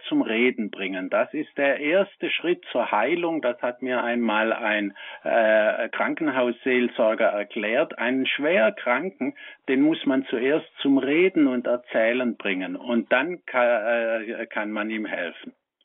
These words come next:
Und so macht es Jesus auch. Und dann erzählen die, „Na ja, und so und so, und dann wurde er gekreuzigt und,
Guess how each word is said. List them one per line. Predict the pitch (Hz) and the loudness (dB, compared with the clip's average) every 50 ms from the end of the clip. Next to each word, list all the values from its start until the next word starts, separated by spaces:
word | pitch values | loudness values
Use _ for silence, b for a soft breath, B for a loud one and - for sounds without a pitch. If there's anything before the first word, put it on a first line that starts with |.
| _ _ - | _ _ -4
Und | 131 - | -2 0
so | - 156 | 2 2
macht | 147 151 143 156 151 - - | 4 4 4 2 0 -2 -6
es | 151 - - | -10 -6 -2
Jesus | 135 131 131 - - 147 131 - | 0 0 0 0 -2 -4 -2 0
auch. | 101 98 90 90 - - | 2 2 2 0 0 -2
Und | 170 175 180 | -2 2 4
dann | 202 202 202 | 4 4 4
erzählen | 196 185 170 - - - 123 127 131 127 127 131 120 - | 4 2 0 0 0 0 2 2 2 2 0 -2 -2 -2
die, | 117 113 107 | -2 -2 -2
„Na | 101 113 120 135 | -2 -2 0 2
ja, | 139 139 147 151 147 | 2 4 4 4 4
und | 131 120 135 131 123 | 4 2 -2 -6 -8
so | - 151 143 143 | -6 -4 -2 0
und | 143 143 135 135 | 2 0 0 0
so, | - 147 135 135 135 | 0 0 0 2 2
und | 131 127 | 2 2
dann | 127 123 127 120 | 2 2 2 2
wurde | 135 131 127 127 | 0 0 2 2
er | 123 127 127 | 4 2 2
gekreuzigt | - 139 127 - - 110 104 113 123 123 - - 127 123 - - 131 | 0 -2 -6 -4 0 2 2 2 2 0 -2 -4 -6 -6 -4 -4 -4
und, | 123 120 - | -2 -2 -4